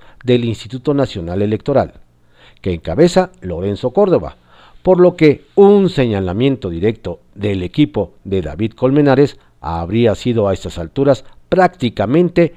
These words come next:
letal para su futuro en la grilla. Por fin parece ser que una de las recomendaciones del subsecretario Hugo López-Gatell se implementará de manera homogénea en todos los estados,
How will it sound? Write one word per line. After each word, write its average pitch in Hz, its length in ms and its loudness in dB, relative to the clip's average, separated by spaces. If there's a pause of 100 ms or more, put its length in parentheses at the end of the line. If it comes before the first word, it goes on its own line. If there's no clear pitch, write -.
(100)
letal 95 680 0
para 113 220 -2
su - 120 -16
futuro 117 600 -4
en 117 240 0
la 117 100 2
grilla. 87 400 -6 (1300)
Por 214 200 6
fin 269 260 4
parece 208 420 4
ser 220 300 2 (200)
que - 260 4
una 202 300 4
de 147 100 4
las 123 180 0
recomendaciones 113 800 -2
del 117 120 -2
subsecretario 110 720 -2
Hugo 131 300 2
López-Gatell 147 720 2 (200)
se - 200 0
implementará 113 840 2
de 127 120 4
manera 113 600 0
homogénea 135 840 2 (120)
en 104 340 0
todos 92 320 -8
los 104 160 -8
estados, 90 600 -4